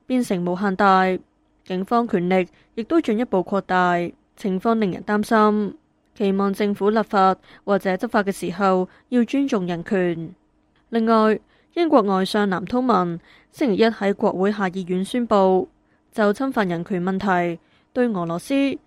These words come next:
沙特阿拉伯、北韓同緬甸嘅四十九個人士或組織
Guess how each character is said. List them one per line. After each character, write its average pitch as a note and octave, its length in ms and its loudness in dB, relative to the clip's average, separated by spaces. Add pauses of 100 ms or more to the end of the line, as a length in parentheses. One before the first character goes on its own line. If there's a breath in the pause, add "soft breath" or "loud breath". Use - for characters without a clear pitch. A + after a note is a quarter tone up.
(180 soft breath)
沙 B3 180 -2
特 F#3 180 -2
阿 G3 140 -2
拉 G#3+ 120 2
伯、 F#3 300 2 (400 soft breath)
北 B3+ 120 -2
韓 F3 300 -4
同 F3 120 -6
緬 F3+ 220 -4
甸 F#3+ 400 2 (180)
嘅 G3+ 160 -2
四 G#3 100 -2
十 F#3+ 120 -4
九 F3+ 200 -4
個 A3+ 200 -4
人 F3 200 -6
士 F#3 200 -4
或 F3+ 120 -2
組 E3+ 200 -6
織 A#3+ 320 0